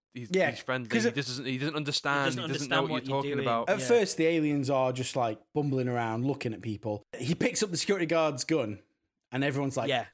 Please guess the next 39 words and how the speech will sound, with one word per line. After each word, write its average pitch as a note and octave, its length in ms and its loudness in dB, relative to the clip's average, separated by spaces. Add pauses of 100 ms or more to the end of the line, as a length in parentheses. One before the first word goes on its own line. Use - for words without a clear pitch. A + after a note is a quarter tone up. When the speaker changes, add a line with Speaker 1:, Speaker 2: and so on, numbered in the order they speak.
(100)
Speaker 2:
"Fuck, - 560 -2
an B2+ 140 -4
alien C3+ 460 2
has C#3+ 200 0
a D3 40 -2
gun B2+ 420 0
now." F#2+ 180 -10 (480)
Speaker 3:
<laughs> A3 80 0 (1120)
And F#3 140 -6
then G3+ 140 0
they're F#3+ 100 0
basically, F3 600 -6
like, G2 220 -18 (260)
trying, A#2+ 500 -8 (280)
like, C3+ 240 -12 (180)
it's, D#3+ 280 -8
it D3+ 200 -14
becomes E3+ 240 -8
a C#3+ 40 -4
bit C#3 120 -8
of A2 60 -14
a A2+ 40 -10
standoff, - 600 -10
doesn't B2+ 200 -16
it? F2 120 -20
Like, - 160 -20
they're, A#2+ 80 -16
they're, - 160 -6
Speaker 2:
'Cause F3+ 100 -4
Speaker 3:
they're F#3+ 80 0
Speaker 2:
the - 60 -8
Speaker 3:
gonna B3 140 2
Speaker 2:
cops - 120 -10
Speaker 3:
sh-, - 40 -12
they're E3 100 0
Speaker 2:
turn C3+ 80 -2
Speaker 3:
gonna C3+ 100 -8
Speaker 2:
up. A2 40 -16
Speaker 3:
shoot. - 260 -10